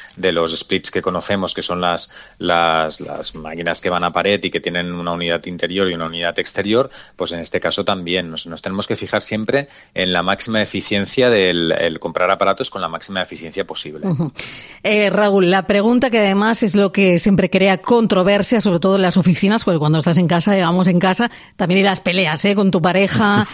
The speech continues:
Speaker 1: <laughs>
Speaker 2: eh, no, tengo frío, no, tengo calor, y sobre todo en los trabajos, en las oficinas. La temperatura sí importa. ¿Qué dice la ley?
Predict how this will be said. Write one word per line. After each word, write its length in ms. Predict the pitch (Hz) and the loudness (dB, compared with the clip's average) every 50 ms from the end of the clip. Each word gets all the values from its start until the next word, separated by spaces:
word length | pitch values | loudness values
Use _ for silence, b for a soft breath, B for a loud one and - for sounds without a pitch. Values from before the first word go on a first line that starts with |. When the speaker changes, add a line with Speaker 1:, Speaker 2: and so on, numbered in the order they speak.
| - 226 | -4 -4
Speaker 1:
<laughs> 180 | - - - | -4 0 0
Speaker 2:
eh, 280 | 226 202 190 190 196 202 208 | 2 4 4 4 4 4 4
no, 220 | 214 254 302 320 311 | 4 4 4 2 2
tengo 180 | 277 240 240 | 2 0 2
frío, 260 | 190 240 262 269 269 | 2 2 2 2 2
no, 260 | 262 262 269 262 262 240 | 2 2 2 2 2 0
tengo 180 | 254 240 240 220 | 2 0 0 2
calor, 300 | 226 220 247 277 285 262 | 2 2 2 2 2 2
y 80 | 233 | 2
sobre 180 | - 254 247 240 | 2 2 2 2
todo 180 | - 311 330 302 | 0 0 0 2
en 60 | 269 | 2
los 220 | 233 208 180 - | 2 2 0 0
trabajos, 640 | - 214 180 170 170 170 165 156 - 175 151 156 - | 0 2 2 4 4 2 2 2 0 2 2 2 2
en 80 | 185 175 | 2 2
las 140 | 185 180 190 | 4 4 2
oficinas. 600 | 180 156 185 156 180 208 190 170 165 156 - B B B B B B | 4 2 4 4 4 4 4 2 0 0 -2 B B B B B B
La 140 | - 233 233 | 0 2 2
temperatura 500 | 240 226 233 254 254 247 349 359 349 294 | 2 2 2 2 2 2 2 0 0 0
sí 280 | - - 294 311 330 - | 2 2 2 2 2 2
importa. 480 | 269 254 226 180 185 180 180 - 185 160 | 2 2 4 4 4 2 2 0 -2 0
¿Qué 160 | - 302 311 | 0 0 2
dice 400 | 339 339 311 - - 330 311 - | 4 2 2 2 0 0 0 2
la 260 | - 220 196 190 190 | 2 2 4 4 4
ley? 300 | 185 180 180 170 170 160 | 4 4 4 4 4 2